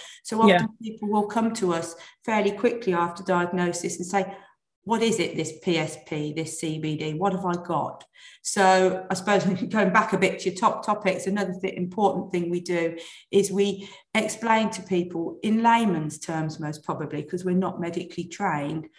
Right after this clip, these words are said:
Speaker 1: what P S P or what C B D is, what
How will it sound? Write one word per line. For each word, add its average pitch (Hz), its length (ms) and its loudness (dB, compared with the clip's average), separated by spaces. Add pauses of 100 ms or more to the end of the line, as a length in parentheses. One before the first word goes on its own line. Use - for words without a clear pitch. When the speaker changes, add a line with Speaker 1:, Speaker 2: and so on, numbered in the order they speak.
(480)
Speaker 1:
what - 540 0
P 170 160 -2
S 165 160 -4 (100)
P 175 200 2
or 165 200 -4
what 180 300 0
C 165 260 -4
B 165 140 -4
D 160 280 -4
is, - 220 -4 (540)
what - 460 4